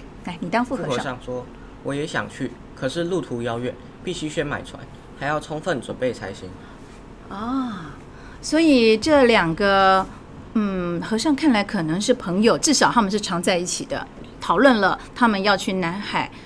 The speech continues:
Speaker 1: 呃，请佛经回来的事情。那接着呢？好，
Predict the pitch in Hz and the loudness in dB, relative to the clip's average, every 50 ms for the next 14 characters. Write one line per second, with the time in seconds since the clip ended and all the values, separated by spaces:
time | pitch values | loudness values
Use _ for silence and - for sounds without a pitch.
0 | - - - - 175 165 - - - - - - 170 131 127 - 170 170 185 - | -18 -16 -10 -10 -10 -10 -8 -6 -4 -2 -2 0 -2 -2 -2 -2 -4 0 2 4
1 | 285 302 285 226 185 180 175 175 185 175 - - 190 160 - - - - - - | 4 4 4 2 2 2 0 0 -2 -2 -2 -2 -2 -2 -4 -6 -8 -8 -12 -14
2 | - - - - - - 220 180 - - - 311 330 349 349 - - 294 269 262 | -20 -20 -20 -8 -2 0 0 0 0 0 0 2 2 0 0 -2 2 2 4 6
3 | 254 262 269 277 277 277 277 277 277 277 277 277 277 269 269 - - - - - | 6 6 6 4 4 2 2 2 2 2 0 0 -2 -4 -8 -12 -18 -18 -18 -20
4 | - - - - - - - - - - - - - - - - 165 165 180 | -20 -20 -20 -20 -20 -20 -20 -20 -20 -20 -18 -20 -20 -18 -14 -12 -10 -10 -10